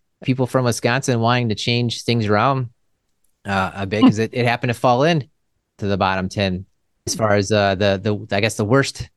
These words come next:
Speaker 1: they call it the least tax-friendly states.
Speaker 2: Does
Speaker 1: Uh,
Speaker 2: it
Speaker 1: but it's
Speaker 2: break
Speaker 1: just
Speaker 2: out
Speaker 1: a
Speaker 2: why?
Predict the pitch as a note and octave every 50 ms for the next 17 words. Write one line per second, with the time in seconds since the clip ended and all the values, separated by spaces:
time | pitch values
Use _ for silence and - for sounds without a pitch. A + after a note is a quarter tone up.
0 | _ _ _ _ _ - C#3 - - D3 C3+ - A2+ G#2+ B2+ D3+ D3+ - - -
1 | - - _ - B2+ G#2 F#2+ - - - A#2+ G#2+ G#2 G2 F#2 - - G2+ G2 G2
2 | - - - _ _ _ _ _ _ _ _ _ _ _ _ _ _ _ F#3+ G3
3 | G3 F#3+ D#3 D3+ F3+ G#3+ - C#4+ G#3 F#3+ F#3 E3+ D3+ F#3 F#3 G#3+ C#4 F4+ F4+